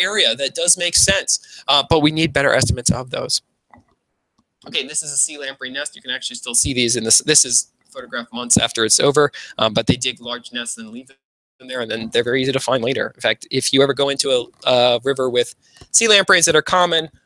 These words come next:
um, you may walk along a riffle, and then suddenly your foot will dip into feet,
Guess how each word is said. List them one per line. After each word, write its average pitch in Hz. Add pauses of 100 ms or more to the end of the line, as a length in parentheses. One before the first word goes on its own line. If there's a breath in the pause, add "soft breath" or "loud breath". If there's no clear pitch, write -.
um, 135
you 139
may 151
walk 147
along 135
a 127
riffle, 160
and 135
then 131
suddenly 135
your 123
foot -
will 131
dip 135
into 131
feet, -